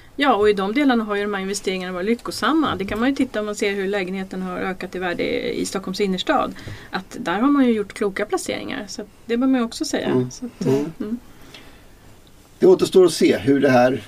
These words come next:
Speaker 2: utvecklar sig. Fortsättning följer, brukar det ju heta. Och, och, eh,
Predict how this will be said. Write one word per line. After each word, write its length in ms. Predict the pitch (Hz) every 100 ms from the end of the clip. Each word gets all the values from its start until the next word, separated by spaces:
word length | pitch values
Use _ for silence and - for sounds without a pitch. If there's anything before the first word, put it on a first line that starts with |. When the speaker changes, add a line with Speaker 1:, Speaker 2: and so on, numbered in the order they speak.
| -
Speaker 2:
utvecklar 540 | - 135 - 147 - 127
sig. 380 | - - - - -
Fortsättning 580 | 160 147 - 123 143
följer, 440 | 135 147 170 160 -
brukar 320 | - 120 127
det 60 | 117
ju 180 | - - - - -
heta. 280 | - - -
Och, 160 | 208 - - -
och, 220 | - 196
eh, 180 | 214 -